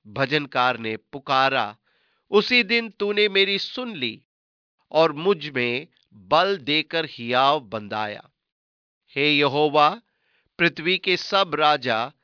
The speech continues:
तेरा धन्यवाद करेंगे, क्योंकि उन्होंने तेरे वचन सुने हैं। परमेश्वर के वचन में देखें तो भजन एक सौ अड़तीस पद पांच और छह,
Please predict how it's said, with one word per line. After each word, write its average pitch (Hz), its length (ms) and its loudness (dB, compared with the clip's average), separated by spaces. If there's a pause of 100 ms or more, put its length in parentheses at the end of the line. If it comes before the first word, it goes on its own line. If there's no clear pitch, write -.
(260)
तेरा 196 260 4
धन्यवाद 135 680 0
करेंगे, 120 580 -4 (600)
क्योंकि 220 320 2
उन्होंने 196 600 4
तेरे 190 320 2
वचन 170 500 -2
सुने 127 420 -4
हैं। 98 160 -10 (680)
परमेश्वर 139 640 0
के 156 200 -2
वचन 123 420 -2
में 110 280 -6 (240)
देखें 127 640 -4 (460)
तो 123 420 -2 (840)
भजन 135 360 -2
एक 139 240 -6
सौ 139 160 -6
अड़तीस 135 520 -6
पद 135 320 -4 (100)
पांच 143 340 0
और 143 200 -6
छह, 110 220 -6